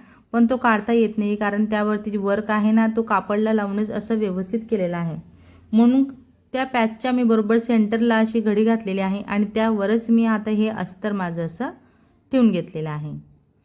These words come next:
तुमच्याकडे जर का असे पॅचवाले ब्लाऊज येत, अ, ड्रेस येत असतील, बघा ब्लाऊजची सवय आहे नेहमी तर ब्लाऊजच येतं आहे, तर, अ, ड्रेस जर का असे येत असतील तर तुम्ही देखील अशा पद्धतीने कटिंग करा.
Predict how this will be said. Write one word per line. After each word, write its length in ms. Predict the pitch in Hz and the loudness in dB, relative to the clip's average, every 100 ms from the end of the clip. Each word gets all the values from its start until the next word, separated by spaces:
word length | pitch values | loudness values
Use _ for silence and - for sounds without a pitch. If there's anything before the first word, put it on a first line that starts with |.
| _ _ - | _ _ 0
तुमच्याकडे 420 | 214 214 247 254 | 2 2 2 2
जर 160 | 233 240 | 2 0
का 120 | 240 | 0
असे 160 | 240 240 | -2 -2
पॅचवाले 520 | 233 208 214 226 220 | 0 -2 0 0 2
ब्लाऊज 280 | 208 202 202 | 0 0 -2
येत, 200 | 196 196 | -4 -4
अ, 320 | 196 190 190 185 | -2 -2 -4 -4
ड्रेस 340 | 180 202 208 | 0 0 2
येत 180 | 214 202 | 0 0
असतील, 400 | 190 190 208 190 - - _ _ _ - | -2 -4 -4 -4 -6 -18 _ _ _ -8
बघा 200 | 190 220 | 0 2
ब्लाऊजची 400 | 208 208 - 220 | 2 2 0 -2
सवय 280 | 220 220 208 | 0 0 2
आहे 240 | 208 214 | 2 2
नेहमी 260 | 208 208 202 | 2 0 -2
तर 80 | 202 | -4
ब्लाऊजच 420 | 196 190 190 208 | -2 -2 0 0
येतं 220 | 208 196 | 0 -2
आहे, 140 | 208 277 - _ _ _ | -4 -6 -10 _ _ _
तर, 160 | 226 220 | -2 2
अ, 280 | 220 220 214 | 4 4 2
ड्रेस 340 | 202 226 233 | 4 4 4
जर 120 | 240 | 0
का 120 | 240 240 | 0 0
असे 220 | 220 233 | 2 2
येत 160 | 220 | 0
असतील 220 | 208 208 214 | -2 -2 -2
तर 140 | 208 | 0
तुम्ही 180 | 226 240 | 2 2
देखील 260 | 233 233 | 2 0
अशा 280 | 226 196 208 | -2 -4 -4
पद्धतीने 500 | 208 196 190 190 208 | -6 -4 -6 -4 -4
कटिंग 320 | 220 190 160 | -4 -6 -8
करा. 260 | 156 156 147 | -10 -10 -10